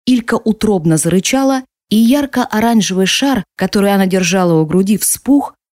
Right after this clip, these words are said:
увеличившись в размерах в два раза. Егурда тотчас отреагировала на угрозу,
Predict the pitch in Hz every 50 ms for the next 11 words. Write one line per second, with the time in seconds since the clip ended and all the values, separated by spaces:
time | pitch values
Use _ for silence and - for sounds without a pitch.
0 | - - 226 226 247 262 285 277 - - 208 - - 196 - - 170 170 170 -
1 | 185 202 240 277 269 262 247 - - 170 160 147 151 165 175 175 170 151 143 139
2 | - 143 - _ _ _ _ _ _ _ _ _ _ _ _ _ - 143 170 202
3 | 226 214 247 311 320 262 240 277 269 277 _ _ - 254 311 320 - - - 302
4 | - - - - 185 - 175 180 165 165 156 143 175 196 208 202 214 214 214 196
5 | 185 175 175 170 156 156 156 151 143 - 139 135